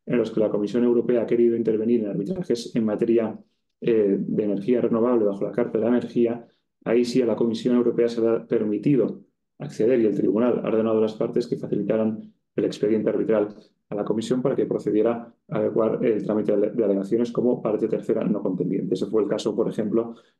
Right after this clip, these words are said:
de Saint-Louis contra Italia, que el ministro de la Cámara de Comercio de Estocolmo. Bueno, lo, lo cierto es que se tiene constancia de hasta cien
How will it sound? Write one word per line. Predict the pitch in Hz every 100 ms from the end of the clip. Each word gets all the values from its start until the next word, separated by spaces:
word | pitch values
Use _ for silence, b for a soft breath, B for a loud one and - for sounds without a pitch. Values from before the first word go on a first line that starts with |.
| -
de | 110 104 95 92
Saint-Louis | 98 101 101 107 110
contra | - - 101 113
Italia, | - - 85 - - - _ _ _
que | -
el | 107
ministro | 101 98 104
de |
la | 101
Cámara | 98 101
de | 98
Comercio | 101 98 113
de | -
Estocolmo. | - - - - - - b b b b
Bueno, | - 117 - - - - - - -
lo, | - 120 - 269
lo | 143
cierto | - 147 147
es | 151
que | 147 147
se | 123
tiene | 131 131
constancia | 123 - 139 131 131
de | 107
hasta | 107 -
cien | - - 143 117 - -